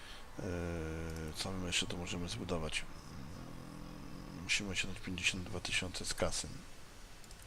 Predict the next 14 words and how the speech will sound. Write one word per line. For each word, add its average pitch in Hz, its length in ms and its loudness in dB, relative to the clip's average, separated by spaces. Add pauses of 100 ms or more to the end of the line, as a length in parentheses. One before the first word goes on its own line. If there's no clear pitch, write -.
(840)
Dobra. 82 360 -2 (1900)
Tu 107 140 6
zrobimy, 92 480 6 (2000)
tu - 100 2
zbudujemy 107 400 6
tylko - 200 6
jeden 85 240 6
park, 80 300 6
nie 87 60 2
będziemy 90 260 4
budować 80 280 2
drugiego 76 420 2
i 73 100 2
trzeciego. - 560 4